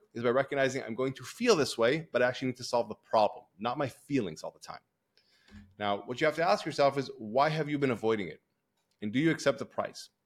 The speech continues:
For some people, it's gonna be perhaps a level of discomfort, perhaps accepting certain levels of rejection, that it's gonna be a game, I'm gonna get rejected a lot, it's fine. I'm gonna have some no's, more no's than yeses.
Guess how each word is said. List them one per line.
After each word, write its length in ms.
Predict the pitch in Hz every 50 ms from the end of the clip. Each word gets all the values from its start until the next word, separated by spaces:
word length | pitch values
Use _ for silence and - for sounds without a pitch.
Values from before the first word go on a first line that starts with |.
| _ _ _ _ _
For 80 | - 107
some 180 | - 147 151 156
people, 240 | 165 160 - 151
it's 140 | 143 127 113
gonna 200 | 117 131 127 123
be 360 | 120 120 135 143 151 127 113 - _ _ _ _ _ _ _ _ _ -
perhaps 320 | - 113 120 127 127 - -
a 80 | 120 113
level 260 | 113 117 117 123 120
of 80 | 113
discomfort, 500 | 110 117 - - 135 135 120 - 101 - _ _ _ _ _ _ _ _ _ _ _ _ _ _ _ _ _ _ _ _ _
perhaps 240 | - 123 123 123 117
accepting 500 | 120 - - 127 120 - 127 127 120 -
certain 200 | - - 123 117
levels 220 | 117 113 110 113 113
of 80 | 110
rejection, 420 | 113 110 135 147 139 143 - 85 78 -
that 80 | 87 92
it's 100 | 90 -
gonna 140 | 113 113
be 120 | 113 127 127
a 40 | 123
game, 240 | 120 147 151 147
I'm 80 | 120 104
gonna 140 | 107 110 110
get 100 | 117 127
rejected 340 | 139 123 147 139 139 - 120
a 20 |
lot, 200 | 101 90 73 65
it's 100 | 78 -
fine. 220 | - 151 147 120
I'm 280 | - - - _ _ -
gonna 120 | 110 113
have 140 | 113 123 123
some 140 | - 127 123
no's, 300 | 123 131 135 139 135 -
more 160 | 127 127 131
no's 280 | 131 131 135 139 139 120
than 120 | 131 127
yeses. 440 | 135 139 135 123 - 87 - - -